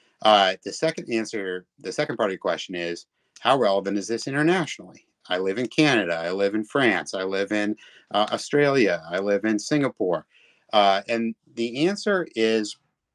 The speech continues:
less, it's less prevalent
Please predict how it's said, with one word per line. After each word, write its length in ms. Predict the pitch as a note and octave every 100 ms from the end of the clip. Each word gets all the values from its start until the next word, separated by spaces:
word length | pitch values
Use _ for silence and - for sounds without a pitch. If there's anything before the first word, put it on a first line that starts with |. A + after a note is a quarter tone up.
| _ _ _ _ _ _ _ _ _ _ _ _ _ _
less, 760 | G2+ G2+ G2+ A2+ D3 - - - _ _ _ _ _ _ _ _ _ _ _
it's 220 | A2 -
less 340 | F2 G2+ G2+ -
prevalent 640 | - - B2 A#2+ A#2+ B2 B2+